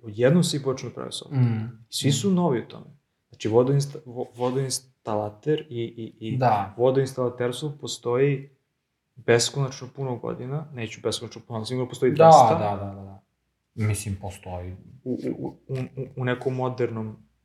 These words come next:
Speaker 2: Da.
Speaker 1: modernom obliku i
Speaker 2: Da.
Speaker 1: kao to se uzima zdravo za gotovo. U jednom trenutku će product design da se uzme zdravo za gotovo.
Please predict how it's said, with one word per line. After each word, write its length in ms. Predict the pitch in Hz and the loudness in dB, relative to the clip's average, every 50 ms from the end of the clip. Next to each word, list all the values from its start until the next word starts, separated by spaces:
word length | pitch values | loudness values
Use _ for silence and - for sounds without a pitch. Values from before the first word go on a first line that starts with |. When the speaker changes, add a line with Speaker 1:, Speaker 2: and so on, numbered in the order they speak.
| _ - | _ -14
Speaker 2:
Da. 100 | 120 120 | -6 0
Speaker 1:
modernom 480 | 120 123 123 120 123 117 110 110 107 107 | 2 4 4 4 2 -2 -2 -4 -6 -8
obliku 500 | 107 104 107 113 113 113 - - 151 147 | -8 -8 -8 -8 -10 -10 -8 -6 -4 -4
i 40 | |
Speaker 2:
Da. 60 | 127 - | -4 -4
Speaker 1:
kao 220 | - 139 135 131 | -4 -4 -4 -4
to 200 | 131 - 131 127 | -6 -6 -8 -8
se 160 | - - 127 | -8 -8 -8
uzima 240 | 120 120 131 135 131 | -6 -6 -4 -6 -4
zdravo 260 | 117 120 120 120 127 | -4 -2 -2 -2 -2
za 140 | 127 127 143 | -2 -2 0
gotovo. 460 | 135 143 139 139 139 - 127 - - _ _ _ _ _ _ _ _ _ | 0 0 -2 -4 -6 -8 -10 -10 -12 _ _ _ _ _ _ _ _ _
U 60 | - 107 | -4 0
jednom 260 | 107 113 139 165 165 | 2 4 4 4 2
trenutku 460 | 165 151 135 120 113 113 - - 165 | 0 -2 -2 -4 -6 -8 -10 -10 -10
će 380 | - - - 160 151 147 143 143 - - _ _ _ _ _ _ _ - | -8 -6 -2 -2 0 -2 -2 -4 -10 -20 _ _ _ _ _ _ _ -8
product 300 | 107 107 117 123 123 123 | -4 0 0 0 0 -2
design 460 | 127 117 104 107 107 104 110 123 131 | -4 -8 -6 -6 -4 -4 -4 -4 -6
da 80 | 123 | -6
se 160 | 117 - - 107 | -8 -8 -10 -10
uzme 180 | 107 113 117 | -10 -10 -8
zdravo 260 | 117 117 117 117 120 123 | -6 -4 -4 -2 -4 -4
za 120 | 123 135 | -4 -6
gotovo. 400 | 127 127 123 - - - - - | -6 -8 -8 -10 -12 -16 -18 -18